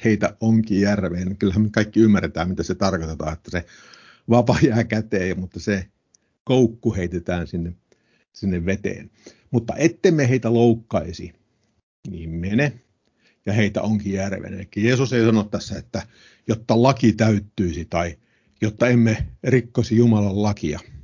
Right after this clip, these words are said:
niin mene ja heitä onki järveen, vaan ettemme heitä loukkaisi, niin mene ja heitä onki järveen. "Ota sitten ensiksi saamasi kala, ja kun avaat sen suun, löydät hopearahan. Ota se ja anna heille minun puolestani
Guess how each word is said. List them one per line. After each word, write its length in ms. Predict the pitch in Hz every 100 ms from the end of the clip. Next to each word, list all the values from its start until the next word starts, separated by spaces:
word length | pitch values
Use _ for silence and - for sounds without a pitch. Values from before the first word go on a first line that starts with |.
| _ _ _ -
niin 180 | 104
mene 280 | 104 107 104
ja 80 | 90
heitä 300 | 90 92 -
onki 260 | 98 92 101
järveen, 300 | 90 87 82
vaan 140 | 87
ettemme 360 | 107 - 104 104
heitä 320 | 139 180 98
loukkaisi, 640 | 92 87 - - 85 - - _ _ _ -
niin 140 | 107 95
mene 380 | 110 110 104 -
ja 100 | 110
heitä 300 | 101 101 92
onki 360 | - 104 98 95
järveen. 460 | 92 - - 101 _ _ _ _ _ _ -
"Ota 280 | 160 202
sitten 460 | 175 - - - 123
ensiksi 440 | - 151 - 110 85
saamasi 460 | 120 98 85 85
kala, 360 | 80 127 135 131 - _
ja 100 | 87
kun 160 | 90 113
avaat 300 | 131 143 120
sen 200 | - 92
suun, 300 | - 127 113
löydät 340 | 104 95 90
hopearahan. 720 | 101 - 78 65 73 - 73 - _ _ _ _ 143
Ota 240 | 143 165
se 220 | - 131
ja 160 | 117 113
anna 200 | 113 107
heille 300 | 110 107 98
minun 260 | 92 92
puolestani 760 | - 120 104 90 - 92 87